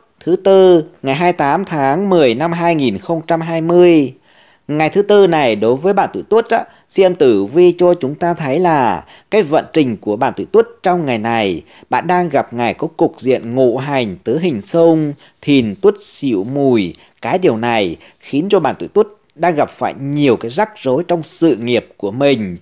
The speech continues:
Nếu làm sai, bạn hãy dũng cảm đứng ra nhận trách nhiệm về mình và tìm cách khắc phục, chứ không nên đùn đẩy, đổ tội cho người khác trong ngày này, bạn tuổi Tuất nhá. Trong ngày này, đối với những người làm ăn kinh doanh buôn bán,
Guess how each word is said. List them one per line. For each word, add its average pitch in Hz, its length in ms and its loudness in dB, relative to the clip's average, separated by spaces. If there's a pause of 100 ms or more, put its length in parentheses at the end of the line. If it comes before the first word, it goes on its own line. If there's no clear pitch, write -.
(300)
Nếu 131 220 2
làm 170 300 0
sai, 160 500 -2 (220)
bạn 123 120 -2
hãy 120 160 -4
dũng 107 260 -4
cảm 110 320 -6 (160)
đứng 160 200 -2
ra 190 200 0
nhận 135 220 -4 (140)
trách 220 240 -4
nhiệm 135 300 0
về 113 180 -2
mình 104 480 -2 (180)
và 123 120 -2
tìm 110 260 -6
cách 202 220 -2
khắc - 340 -6
phục, 131 260 0 (280)
chứ 185 120 4
không 190 240 -4
nên 156 240 -2
đùn 123 260 2
đẩy, 101 380 -2 (200)
đổ 113 200 0
tội 113 280 0 (100)
cho 165 120 0
người 131 380 0
khác 196 320 -8 (100)
trong 156 180 -4
ngày 127 160 -4
này, 92 300 -6
bạn 87 240 -10
tuổi 92 200 -14
Tuất 214 160 2 (160)
nhá. 202 260 0 (1080)
Trong 214 140 2
ngày 180 120 0
này, 127 460 -2 (180)
đối 151 200 4
với 214 160 2
những 143 320 -4
người 139 220 2
làm 120 300 0
ăn 180 220 -2
kinh 180 240 -4
doanh 175 300 0
buôn 180 220 4
bán, 131 340 -2